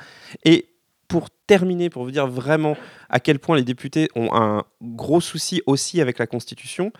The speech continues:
euh, enfin la Constitution a surtout un souci avec les députés, c'est qu'ils sont soumis à deux règles que je trouve dingues. C'est la première, c'est l'article quarante,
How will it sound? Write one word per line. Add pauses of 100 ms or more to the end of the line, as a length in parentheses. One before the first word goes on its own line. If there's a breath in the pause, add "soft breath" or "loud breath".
(400 soft breath)
euh,
enfin
la
Constitution
a
surtout
un
souci
avec
les
députés, (260 loud breath)
c'est
qu'ils
sont
soumis
à
deux
règles
que
je
trouve
dingues. (260 soft breath)
C'est
la
première,
c'est
l'article
quarante,